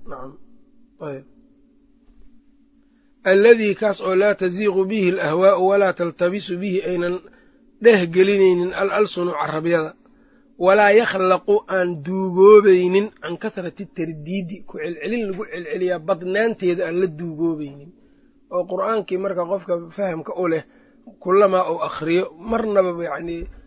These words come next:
hal milyan oo jeerna hadduu akhriyo, duug ma noqonayo, nacam. Waa u cusub yahay qofka tadabburka ku akhrinayo, fahamsan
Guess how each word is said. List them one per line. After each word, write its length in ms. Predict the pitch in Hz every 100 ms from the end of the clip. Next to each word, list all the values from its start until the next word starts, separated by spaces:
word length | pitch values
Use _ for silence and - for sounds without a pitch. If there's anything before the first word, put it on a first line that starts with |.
| _ _ - - -
hal 200 | 240 277
milyan 360 | 233 208 208 202
oo 80 |
jeerna 360 | 175 170 185 190
hadduu 240 | 180 180 190
akhriyo, 340 | 160 160 170
duug 320 | 156 233 208 240
ma 120 | 185
noqonayo, 580 | 170 156 151 143 131 151
nacam. 280 | - 123 - _
Waa 180 | - 226
u 120 | 214 190
cusub 300 | 170 - 175
yahay 220 | 170 156
qofka 240 | 165 170 170
tadabburka 680 | - 165 185 190 180 156 185
ku 120 | -
akhrinayo, 560 | - 156 160 180 170 165
fahamsan 500 | - 160 147 147 165